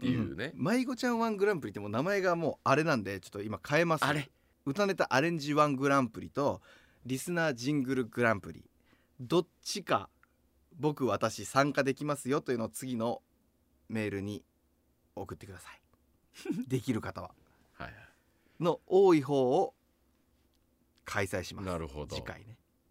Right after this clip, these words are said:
Speaker 1: 何人ぐらい？あ、でも、あ、ジングルとまた。
Speaker 2: 三人ぐらいいればもうやりましょう。
Speaker 1: ああ。
Speaker 2: はい。
Speaker 1: 職業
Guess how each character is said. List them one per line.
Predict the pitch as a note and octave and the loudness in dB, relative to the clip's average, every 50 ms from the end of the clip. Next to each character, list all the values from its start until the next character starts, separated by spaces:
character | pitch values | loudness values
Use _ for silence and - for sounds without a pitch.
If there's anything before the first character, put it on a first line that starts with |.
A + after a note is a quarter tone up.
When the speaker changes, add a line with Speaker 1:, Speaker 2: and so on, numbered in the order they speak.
| _ | _
Speaker 1:
何 | - - E2+ F#2+ | -14 -10 -8 -8
人 | A2+ C3 C#3 D3 C#3 | -6 -6 -6 -6 -6
ぐ | C#3+ | -6
ら | C3+ F#2 | -6 -6
い？ | C2 - | -6 -4
あ、 | - - | -4 -4
で | A#2+ D3 | -2 -2
も、 | A#2+ F2+ D#2 - _ _ _ _ _ _ _ _ _ _ _ _ _ | -4 -4 -6 -8 _ _ _ _ _ _ _ _ _ _ _ _ _
あ、 | - B1+ B1 B1+ | -14 -14 -12 -14
ジ | B1 B1+ C2+ C#2+ | -14 -14 -12 -12
ン | D2 D2 | -10 -10
グ | C#2+ C#2+ | -12 -12
ル | - | -14
と | - | -14
ま | C2 | -12
た。 | - | -8
Speaker 2:
三 | - D3+ G3+ A#3 B3+ | -8 -4 -2 -2 0
人 | A#3+ A3+ A3+ | 0 0 0
ぐ | G3+ | 0
ら | D#3+ | 0
い | G#2+ | 0
い | A2 | 0
れ | B2+ | 0
ば | B2 G2+ | 0 -2
も | G#2 G2 | -4 -6
う | F#2+ | -8
や | F#2 G2+ | -8 -8
り | A2 | -8
ま | A#2 A2+ | -8 -8
し | - - | -10 -14
ょ | - - _ _ _ _ _ _ _ _ _ | -16 -18 _ _ _ _ _ _ _ _ _
う。 | - | -12
Speaker 1:
あ | D2 D2 C#2+ C2+ C2 A#1+ A1+ A1 - - | -10 -10 -10 -12 -12 -14 -16 -20 -16 -14
あ。 | F#2+ | -14
Speaker 2:
は | F2+ | -14
い。 | F2+ - _ _ _ _ _ _ _ _ _ | -14 -16 _ _ _ _ _ _ _ _ _
Speaker 1:
職 | - - C3 B2 D3+ | -14 -14 -10 -8 -4
業 | D3 C3 F#2 | -2 0 0